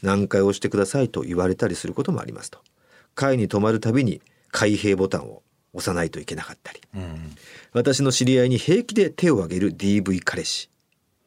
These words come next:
Speaker 1: を持つ女の子が何人もいますが、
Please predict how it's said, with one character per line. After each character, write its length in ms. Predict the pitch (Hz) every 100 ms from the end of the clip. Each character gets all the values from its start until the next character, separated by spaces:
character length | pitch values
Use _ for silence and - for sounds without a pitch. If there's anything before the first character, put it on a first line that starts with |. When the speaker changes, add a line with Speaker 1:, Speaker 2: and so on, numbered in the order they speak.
| _ _
Speaker 1:
を 200 | 131 - -
持 160 | 113
つ 220 | 117 87 -
女 260 | 98 98 98
の 80 |
子 100 | 82
が 140 | 90 92
何 280 | 92 190 254
人 180 | 104
も 80 | 80
い 60 | 80
ま 100 | 82
す 120 | -
が、 180 | -